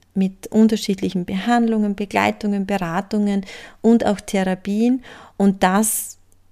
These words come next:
unter einem Dach. Und ich möchte dir auch ein Beispiel bringen, wieso unterschiedliche Herangehensweisen so wichtig sind,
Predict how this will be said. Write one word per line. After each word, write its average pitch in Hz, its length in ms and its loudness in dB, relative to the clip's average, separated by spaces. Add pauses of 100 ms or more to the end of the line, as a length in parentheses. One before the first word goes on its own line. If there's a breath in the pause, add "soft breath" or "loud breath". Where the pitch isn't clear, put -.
(520)
unter 196 300 2
einem 165 280 -2
Dach. - 260 -8 (760 loud breath)
Und 220 140 6
ich 226 100 0
möchte 247 320 6
dir 247 260 4
auch 220 120 2
ein 220 160 2
Beispiel 220 480 0
bringen, 220 480 2
wieso 214 420 2
unterschiedliche 220 880 0
Herangehensweisen 202 1200 0
so 190 240 -2
wichtig 220 400 -2
sind, 208 400 2